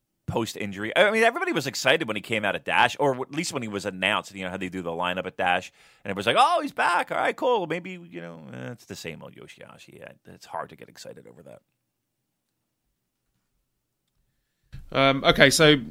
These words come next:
Speaker 2: what did you think of the match then? Star ratings, anything? It was kind of disappointing.
Speaker 1: Yeah.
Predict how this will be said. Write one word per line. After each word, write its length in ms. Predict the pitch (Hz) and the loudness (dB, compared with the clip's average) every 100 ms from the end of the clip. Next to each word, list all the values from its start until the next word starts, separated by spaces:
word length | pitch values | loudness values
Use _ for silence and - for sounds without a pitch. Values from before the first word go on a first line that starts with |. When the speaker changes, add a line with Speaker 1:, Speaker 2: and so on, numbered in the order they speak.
| 90 - - - - - - | -14 -16 -18 -20 -20 -20 -16
Speaker 2:
what 320 | 139 156 160 | -6 2 2
did 100 | 143 | 2
you 60 | |
think 160 | 147 139 | 0 0
of 60 | 135 | 2
the 60 | |
match 280 | 139 127 120 | 4 2 2
then? 260 | 117 110 107 | -4 -4 -6
Star 520 | - - - 160 151 | -8 -8 2 4 6
ratings, 420 | 156 139 156 139 | 6 4 0 0
anything? 540 | 151 151 151 147 - - - - - - _ _ _ - | 0 0 0 -2 -6 -16 -16 -16 -18 -20 _ _ _ -16
It 800 | - 131 175 156 147 180 233 | -14 -6 -4 -4 -4 -2 2
was 120 | 208 160 | 2 2
kind 140 | 165 | 0
of 60 | 113 | 0
disappointing. 800 | 131 - - 113 107 117 110 | -4 -4 -2 -2 -2 -6 -4
Speaker 1:
Yeah. 240 | 214 254 | -4 -6